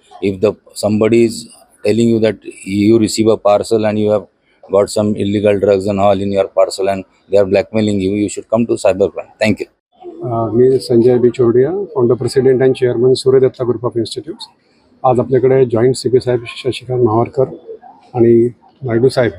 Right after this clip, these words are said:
Speaker 2: यांनी आज आपल्या नवीन सायबर नॅशनल रिसर्च सेंटरचं उद्घाटन केलेलं आहे. सूर्यदत्ता group of इन्स्टिट्यूटने सूर्यदत्ता इंटरनॅशनल इन्स्टिट्यूट of Cyber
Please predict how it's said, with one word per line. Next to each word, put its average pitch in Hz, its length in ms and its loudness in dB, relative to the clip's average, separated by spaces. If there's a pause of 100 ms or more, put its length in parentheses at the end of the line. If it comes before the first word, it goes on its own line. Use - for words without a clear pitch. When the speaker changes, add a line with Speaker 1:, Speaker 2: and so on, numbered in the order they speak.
(600)
Speaker 2:
यांनी 123 200 4
आज 127 180 0
आपल्या 127 340 -4 (280)
नवीन 151 440 4
सायबर 123 420 -2
नॅशनल 123 360 -4
रिसर्च 123 340 -2
सेंटरचं 117 440 0
उद्घाटन 117 460 2
केलेलं 123 280 2
आहे. - 300 -6 (640)
सूर्यदत्ता 143 680 0
group 123 200 -4
of 135 160 -2
इन्स्टिट्यूटने 127 640 2
सूर्यदत्ता 127 600 -2 (120)
इंटरनॅशनल 131 500 2
इन्स्टिट्यूट 127 460 2
of 127 100 0 (280)
Cyber 113 220 0